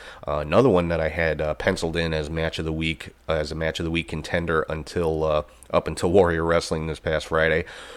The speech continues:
So, uh, the Bucks versus S C U, I mean, you're talking about two of the best tag teams in the world, so I cannot wait to see that match on Wednesday. Um,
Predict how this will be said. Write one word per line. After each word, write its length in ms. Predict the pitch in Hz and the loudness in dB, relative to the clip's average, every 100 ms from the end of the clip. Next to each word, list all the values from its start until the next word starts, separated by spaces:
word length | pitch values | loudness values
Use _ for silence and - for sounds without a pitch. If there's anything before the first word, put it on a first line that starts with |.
| - | -14
So, 420 | - - 85 82 | -8 -2 0 2
uh, 160 | 82 82 | 2 0
the 160 | 80 | -2
Bucks 260 | 71 95 - | 2 2 2
versus 300 | 127 104 95 | 0 0 0
S 140 | 104 | -2
C 100 | - | 0
U, 220 | 92 95 | 0 2
I 40 | 85 | 2
mean, 140 | 82 | 2
you're 80 | 82 | -2
talking 240 | 85 104 | 0 2
about 180 | 92 78 | 2 2
two 120 | - | 2
of 80 | 95 | -2
the 40 | 78 | 0
best 220 | 82 - | 0 0
tag 220 | 82 78 | 0 0
teams 260 | - 78 73 | -2 -6 -6
in 60 | |
the 80 | 73 | -4
world, 320 | 78 80 71 | 0 0 0
so 160 | - 73 | 0 2
I 160 | 82 | 2
cannot 380 | 80 85 78 71 | 0 -2 -2 -2
wait 260 | 71 85 - | -2 -4 -4
to 60 | |
see 180 | - 82 | -8 -4
that 200 | 76 71 | -2 -2
match 240 | 65 71 - | -2 -4 -4
on 160 | 76 | -4
Wednesday. 520 | 71 71 - 78 73 | -6 -6 -4 -2 -2
Um, 380 | - 69 69 71 | -2 -4 -4 -6